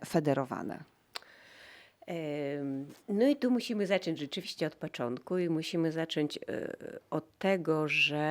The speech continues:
Speaker 2: mm, różne modele sztucznej inteligencji pracują tym lepiej, im więcej danych mają. E, wszyscy znają przykłady dużych modeli językowych lub, e, takich,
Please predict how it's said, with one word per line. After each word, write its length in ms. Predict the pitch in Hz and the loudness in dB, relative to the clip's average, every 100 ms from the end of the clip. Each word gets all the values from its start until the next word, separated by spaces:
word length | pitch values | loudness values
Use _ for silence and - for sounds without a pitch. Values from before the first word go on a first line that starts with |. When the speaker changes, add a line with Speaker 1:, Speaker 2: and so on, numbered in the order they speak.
| 160 165 160 - | 4 4 0 -2
Speaker 2:
mm, 400 | 151 147 143 143 | -2 -2 -2 -2
różne 340 | 160 170 208 220 | -2 0 2 2
modele 360 | 170 156 147 | 2 0 -2
sztucznej 420 | 143 - 151 151 143 | -4 -8 -4 -2 -2
inteligencji 840 | 131 135 131 113 - - - 139 | -4 -6 -4 -4 -6 -12 -8 -8
pracują 440 | - 151 - 190 | -4 -4 0 0
tym 240 | 165 170 143 | 0 0 0
lepiej, 500 | 131 127 190 220 - | -2 -4 -2 -2 -2
im 140 | 151 | -2
więcej 380 | 143 147 - 160 | -2 -2 -4 -4
danych 420 | 135 127 135 - | -4 -4 -4 -6
mają. 340 | 139 127 113 - _ _ _ _ - - - - - - - _ - | -4 -2 -4 -6 _ _ _ _ -20 -18 -18 -18 -20 -20 -20 _ -2
E, 260 | 151 143 - - - - - | 0 0 -4 -10 -20 -20 -12
wszyscy 400 | - 175 - 151 | -8 -8 -2 0
znają 340 | 147 143 135 | 0 0 -2
przykłady 600 | 131 - - 143 135 131 | -4 -8 -4 -4 0 -2
dużych 380 | 123 143 139 135 | -2 -6 -6 -4
modeli 340 | 135 135 131 131 | -4 -2 -2 -2
językowych 960 | 127 143 - 135 131 139 123 123 - | -4 -6 -2 -2 0 0 0 -2 -8
lub, 380 | 139 120 120 - | -6 -4 -4 -6
e, 540 | - - - 127 127 110 | -8 -8 -8 -6 -4 -4
takich, 520 | 127 127 - 127 - | -6 -6 -6 -8 -8